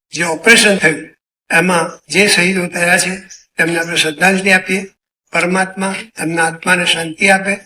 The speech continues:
અને દેશની પ્રગતિમાં એમનું બલિદાન ઉપયોગી બનતું રહે. એમના બલિદાનથી જ આપણે સુખ ચેનથી રહી શકીએ છીએ.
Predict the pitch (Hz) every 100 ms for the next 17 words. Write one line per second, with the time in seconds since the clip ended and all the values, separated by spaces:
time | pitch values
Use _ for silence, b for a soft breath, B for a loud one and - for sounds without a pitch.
0 | _ _ _ 175 170 175 202 - 202 175
1 | 165 180 190 180 - 185 _ _ - 165
2 | 175 160 196 190 202 151 - - _ -
3 | 165 226 202 190 165 160 170 156 147 -
4 | _ _ 170 170 170 180 226 220 214 220
5 | 208 190 180 175 175 - - 185 190 -
6 | 165 170 170 160 160 190 214 - 180 143
7 | 151